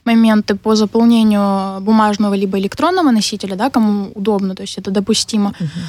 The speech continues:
Speaker 1: А, а вторая поясняет уже непосредственно, м, работу, э,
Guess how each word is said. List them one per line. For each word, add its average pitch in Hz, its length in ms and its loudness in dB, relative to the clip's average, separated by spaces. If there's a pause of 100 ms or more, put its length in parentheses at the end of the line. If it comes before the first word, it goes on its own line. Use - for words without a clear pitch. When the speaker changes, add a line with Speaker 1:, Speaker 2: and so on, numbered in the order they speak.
(220)
Speaker 1:
А, 202 460 0
а 202 120 -4
вторая 262 440 0
поясняет 240 540 0
уже 233 260 2
непосредственно, 226 760 2 (200)
м, 202 200 -2
работу, 226 440 2
э, 196 1120 -4